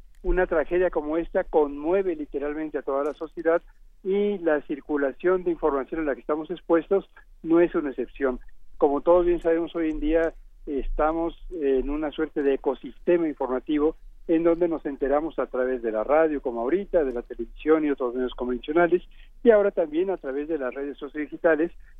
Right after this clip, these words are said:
Y un acontecimiento como el terremoto de hace tres días, eh, evidentemente interesa,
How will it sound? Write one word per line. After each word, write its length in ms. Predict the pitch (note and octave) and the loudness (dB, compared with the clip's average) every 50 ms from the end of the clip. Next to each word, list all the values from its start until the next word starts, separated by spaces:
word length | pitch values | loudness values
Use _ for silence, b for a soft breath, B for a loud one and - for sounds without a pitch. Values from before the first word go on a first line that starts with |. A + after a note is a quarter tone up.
| - - - | -20 -20 -8
Y 140 | - G3+ F3+ | -2 2 2
un 180 | G3+ B3 C4 C4+ | 2 4 2 0
acontecimiento 640 | B3 - A3+ G#3 - F#3+ E3 E3+ E3+ F#3 G3 A3 G3 | 0 -2 -2 -6 -6 -8 -4 -2 -2 0 0 0 -2
como 200 | - F#3 D#3 D3+ | 0 -2 -2 -2
el 80 | C#3+ C#3 | -2 -2
terremoto 520 | D3+ C#3 C#3 C#3+ C#3+ D#3 F3 E3+ - D#3 | 0 0 0 0 2 0 -2 0 2 2
de 80 | D#3+ D#3 | 2 2
hace 280 | - - F3 D#3 C3+ - - | 0 -2 -2 -2 -2 -2 -2
tres 240 | D#3+ D3+ D#3 D3+ C#3 | 0 2 2 2 2
días, 280 | D3+ D#3+ E3+ F3+ F3 - - - - - - - - - | 0 2 2 2 2 0 -10 -20 -20 -20 -20 -20 -14 -8
eh, 560 | F#3+ D#3 D3+ D3+ D3+ D3 D3 C#3+ C#3+ C#3 - - - - - - | -4 0 2 4 4 6 6 6 6 6 6 6 4 4 2 2
evidentemente 800 | E3+ D#3 D#3 D#3+ E3+ - F3+ F3+ F3+ F3 - F3+ F3 D#3+ D#3 - - | 4 4 2 2 2 2 0 0 0 0 0 0 0 -2 -4 -8 -6
interesa, 840 | G3+ E3+ D3+ C#3+ - D3+ D3 C#3+ E3 F3+ F3 - - F#3 F3+ F3+ | -4 -4 -4 -2 0 2 4 6 6 4 2 2 0 0 0 0